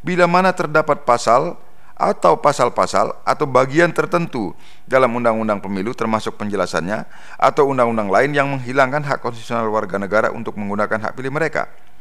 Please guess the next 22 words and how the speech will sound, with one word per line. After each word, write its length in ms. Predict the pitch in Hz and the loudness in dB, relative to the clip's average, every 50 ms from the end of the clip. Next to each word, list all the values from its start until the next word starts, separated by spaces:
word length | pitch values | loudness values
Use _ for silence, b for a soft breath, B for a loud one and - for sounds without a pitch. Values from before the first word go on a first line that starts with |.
| b b b b b b b b b b b b b b b b b - | b b b b b b b b b b b b b b b b b 0
Dengan 320 | 151 170 190 202 220 208 | 2 2 4 4 4 2
menggunakan 480 | 202 190 170 175 175 170 170 165 165 160 | 2 0 0 0 2 2 2 2 2 0
substansi 480 | - 165 147 - - 151 147 135 151 | 0 -4 -6 0 0 0 0 0 -4
putusan 400 | 147 - 147 131 127 127 147 139 139 139 | -8 -8 -10 -10 -2 0 2 2 2 0
Mahkamah 400 | 135 131 131 127 - 127 123 123 | -2 -2 -2 0 0 -2 -2 -2
Konstitusi 480 | 113 123 120 120 - 113 101 - 120 | -2 -4 -6 -6 -10 -12 -10 -10 -8
tersebut 480 | - - 107 - - 104 104 110 107 - - - - - - - - - - - - - - - - - - - - - | -8 -8 -8 -8 -8 -4 -4 -4 -4 -4 -10 -14 -14 -14 -14 -14 -14 -14 -14 -14 -14 -14 -14 -14 -14 -14 -14 -14 -10 -8
dalam 160 | 76 78 78 | -6 -6 0
batas 320 | 87 123 139 - 156 147 - | 2 2 4 4 2 -2 -2
penalaran 480 | - 139 143 131 127 131 143 170 180 | -4 -2 0 2 4 4 4 4 2
yang 240 | 165 147 135 127 120 | 2 2 2 4 4
wajar, 400 | 110 90 76 76 71 76 107 b b b b b b b | 2 2 2 0 -2 -4 -4 b b b b b b b
keberadaan 720 | - 135 113 123 123 131 135 135 156 160 - 156 180 180 180 | -8 -4 -2 2 4 4 6 6 6 6 6 6 4 2 0
penjelasan 480 | 185 165 147 160 160 156 151 165 156 | -4 -4 -2 0 2 2 2 2 0
pasal 240 | 147 151 151 147 151 | 0 0 0 0 0
satu 240 | 139 - 151 139 139 | 0 0 -2 -2 -2
enam 240 | 139 143 135 131 117 | -2 0 0 -2 -2
sembilan 240 | 135 135 135 139 135 131 | -4 -2 0 0 0 0
huruf 160 | 127 127 120 - - | -2 -4 -4 -2 -2
N 240 | 113 131 143 143 135 | -2 0 0 -2 -2
Undang-Undang 320 | 131 123 127 127 127 123 | -2 0 0 0 0 -2
Pemilu 480 | 113 120 113 117 117 110 110 110 - | -2 -4 -4 -4 -4 -4 -4 -6 -6